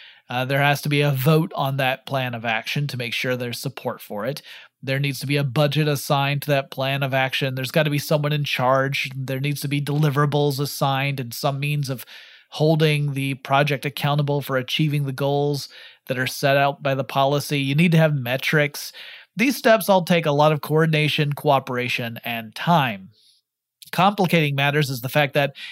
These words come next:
in the United States, the average age of federal level policymakers is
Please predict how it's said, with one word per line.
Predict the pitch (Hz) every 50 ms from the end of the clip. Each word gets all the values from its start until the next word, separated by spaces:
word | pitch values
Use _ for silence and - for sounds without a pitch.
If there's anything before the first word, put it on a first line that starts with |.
| - - -
in | 156 147
the | 143 143
United | 139 135 131 131 123 -
States, | - - 233 226 226 196 - - - - - - _ -
the | 190 202 - -
average | - 220 226 240 214 240 233 190 - - -
age | 185 175 160 151 147 156 151 - -
of | - 165 151 143 - -
federal | 180 175 185 185 185 190 185 180
level | 170 160 151 143 156 143
policymakers | - - 175 175 170 165 160 - - 143 131 127 120 120 - 139 131 135 131 123
is | - 190 185 190 202 202 160 -